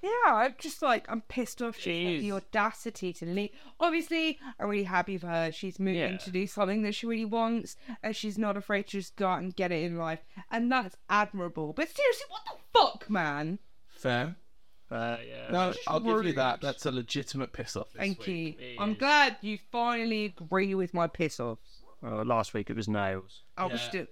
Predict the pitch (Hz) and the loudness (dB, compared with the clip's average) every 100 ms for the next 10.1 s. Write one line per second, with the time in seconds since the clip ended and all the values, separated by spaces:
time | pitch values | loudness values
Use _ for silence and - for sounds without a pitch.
0 | - 175 214 - 214 214 220 220 262 254 | -6 -6 -6 -2 0 0 0 -2 0 0
1 | 262 285 262 311 - 277 254 240 240 196 | 2 0 2 0 2 0 0 2 0 -2
2 | 165 147 143 151 139 120 - - - - | -6 -10 -8 -4 -4 -8 -14 -18 -18 -10
3 | - 220 220 330 415 403 392 381 359 359 | -2 -2 0 0 0 -2 -2 2 4 4
4 | 190 180 - - - - - 131 156 151 | 0 -2 -6 -14 -18 -10 -6 0 2 2
5 | 127 - 196 180 190 180 - - 180 180 | 0 -4 -2 0 2 0 -2 -2 0 2
6 | 180 190 - - - - - - - - | 0 -2 -8 -16 -18 -18 -18 -18 -18 -18
7 | - - - - - - - - 160 160 | -18 -18 -18 -18 -18 -18 -14 -6 -2 2
8 | 339 605 622 605 605 - - - 740 784 | 4 8 8 8 6 4 2 2 0 0
9 | - 254 208 170 160 147 - 156 123 - | 0 2 2 4 2 2 0 -6 -8 -10